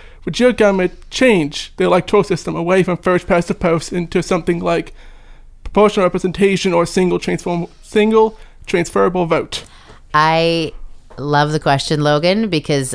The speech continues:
Speaker 2: I, this is an area that I'm personally kinda interested in. I, I geek out about it once in a while, um, and I'm really glad to see that the public is starting to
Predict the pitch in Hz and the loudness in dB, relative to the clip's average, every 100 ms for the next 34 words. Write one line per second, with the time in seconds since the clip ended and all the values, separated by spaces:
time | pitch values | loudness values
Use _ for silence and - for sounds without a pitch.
0 | - 131 135 135 139 - 143 139 131 131 | -4 -2 -2 -2 -4 -4 -4 -4 -2 -2
1 | 127 123 127 120 - 135 - 165 185 214 | -2 -4 -6 -8 -8 -8 -4 -2 0 0
2 | 214 208 175 165 - 202 202 202 208 202 | 0 -4 -8 -16 -6 -2 0 -2 -2 -2
3 | 220 208 214 214 165 135 147 147 147 147 | 0 2 2 2 0 -2 -4 -4 -2 0
4 | 151 156 165 170 151 165 160 170 165 165 | 0 0 0 0 0 -2 -2 -4 0 2
5 | 165 170 190 202 - 156 151 147 143 - | 4 4 2 2 2 2 2 0 -4 -2
6 | 156 143 143 143 160 170 160 147 147 147 | -2 0 0 0 0 0 2 2 0 -4
7 | - 147 143 143 - - - - 143 131 | -4 -4 -4 -6 -10 -20 -20 -6 -4 -4
8 | - 147 - 139 147 151 113 107 - 135 | -6 -8 -4 -2 0 -2 -2 -6 -2 0
9 | 135 139 131 - 131 127 | 0 -2 -4 -4 -4 -4